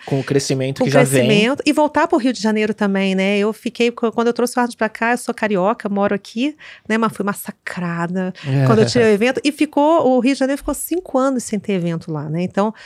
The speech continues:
Speaker 2: agora com a Expo Super Show voltando também, o público do Rio de Janeiro é um público incrível, como ele prestigia.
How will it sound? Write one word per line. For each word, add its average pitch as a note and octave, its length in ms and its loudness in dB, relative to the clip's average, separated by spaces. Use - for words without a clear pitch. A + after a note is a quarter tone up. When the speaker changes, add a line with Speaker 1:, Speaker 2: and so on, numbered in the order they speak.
Speaker 2:
agora G#3 360 0
com G#3+ 160 -6
a G3+ 140 2
Expo G3+ 280 -4
Super F#3 320 -4
Show G#3 320 -2
voltando A3 500 -2
também, G3+ 360 -2
o G#3+ 60 -6
público G#3+ 260 -4
do G#3 120 -2
Rio G#3+ 100 -2
de F#3+ 80 -8
Janeiro G#3 280 -2
é - 20 -4
um G#3 40 -4
público G#3+ 400 -4
incrível, B3 800 2
como G#3+ 180 -2
ele G3 100 0
prestigia. G3+ 720 -2